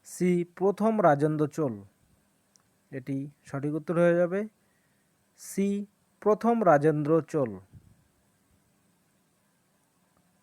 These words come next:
সকলোত্তর পথনাথ উপাধি নিয়েছিলেন এ শশাঙ্ক,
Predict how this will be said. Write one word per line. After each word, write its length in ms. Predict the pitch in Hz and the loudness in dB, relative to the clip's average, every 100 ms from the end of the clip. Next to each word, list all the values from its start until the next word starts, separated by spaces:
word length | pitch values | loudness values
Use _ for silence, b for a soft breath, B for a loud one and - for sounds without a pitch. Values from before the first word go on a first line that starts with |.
| _ _ _ _ _ _ _ _ _ _ _ _ _ _ - | _ _ _ _ _ _ _ _ _ _ _ _ _ _ -20
সকলোত্তর 1000 | - - 180 226 240 233 - 233 233 226 - - _ | -8 -4 0 4 4 2 2 4 4 -2 -12 -20 _
পথনাথ 580 | 165 165 190 190 185 185 - _ _ _ _ _ | 0 2 2 2 2 0 -18 _ _ _ _ _
উপাধি 440 | 165 180 185 185 | 0 4 4 4
নিয়েছিলেন 640 | 185 175 160 180 180 135 110 _ _ _ _ _ _ _ _ _ _ - | 0 -2 -2 -2 -2 -2 -6 _ _ _ _ _ _ _ _ _ _ -4
এ 220 | 156 170 | -2 0
শশাঙ্ক, 720 | - 165 160 190 190 190 196 | -2 -6 2 2 2 -2 -4